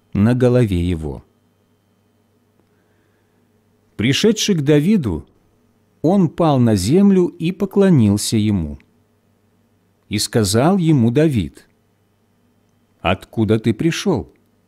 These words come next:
И сказал тот: «Я убежал из стана израильского».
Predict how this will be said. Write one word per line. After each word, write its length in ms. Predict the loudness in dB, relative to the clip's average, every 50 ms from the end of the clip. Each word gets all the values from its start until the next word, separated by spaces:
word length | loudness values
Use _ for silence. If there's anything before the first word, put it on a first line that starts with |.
| _ _ _ _ _ _ _ _ _ _ _ _ _ _ -20 -20 -20 _ _
И 80 | -4 -4
сказал 640 | -4 -2 0 0 0 0 0 0 2 2 2 0
тот: 440 | -2 -2 -2 -2 -2 -2 -4 -8 -18 _ _ _ _ _ _ _ _ _ _ _ _ _ _ _ _ _ _ _ _ _ _ _ _ _ _
«Я 460 | -10 -6 -2 -2 -2 -2 -2 -6 -6 -6
убежал 640 | -6 -4 -2 -4 -4 -4 -4 -4 -4 -2 -2 -4 -6 -6 -6
из 180 | -6 -6 -6
стана 460 | -8 -6 -4 -2 0 2 2 0 0 -2 -4
израильского». 920 | -2 0 0 0 2 2 0 0 -2 -4 -8 -10 -10 -12 -12 -12 -14 -18